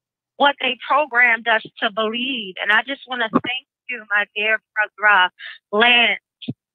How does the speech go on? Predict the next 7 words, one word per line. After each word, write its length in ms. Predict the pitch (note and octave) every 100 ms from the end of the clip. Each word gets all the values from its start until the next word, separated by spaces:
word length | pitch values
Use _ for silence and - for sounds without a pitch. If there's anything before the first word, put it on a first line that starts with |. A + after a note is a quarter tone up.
| _
for 480 | A3+ G#3+ G#3+ F#3+ G3 -
opening 600 | A3+ G4 D4 C4+ G#3 G3+ G3+
up 120 | G#3 -
the 100 | G3+ -
platform 640 | B3 A3 - G#3+ F3 D#3+ - - _ _
and 120 | G#3 G3+
allowing 760 | G3+ A#3 D4 E4 C#4+ A3 G3